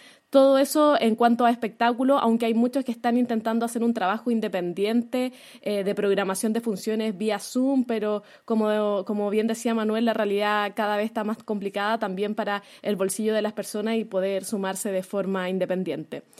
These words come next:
Sin embargo, como ya lo hemos dicho anteriormente, estos espacios de encierro hacia adentro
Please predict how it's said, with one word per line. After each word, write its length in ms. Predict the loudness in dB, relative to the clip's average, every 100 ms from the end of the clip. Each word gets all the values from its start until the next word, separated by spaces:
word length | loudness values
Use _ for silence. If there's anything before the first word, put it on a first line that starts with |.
| -20 -20 -2
Sin 220 | 6 8
embargo, 420 | 8 6 4 4
como 460 | 4 6 6 6 4
ya 200 | 4 4
lo 100 | 4
hemos 140 | 4
dicho 220 | 2 0
anteriormente, 600 | 0 2 4 4 2 2
estos 260 | 0 2 0
espacios 380 | 2 -2 -2 0
de 80 | 0
encierro 720 | 0 0 0 2 2 2 0
hacia 220 | 0 0
adentro 480 | 0 0 -2 -4 -8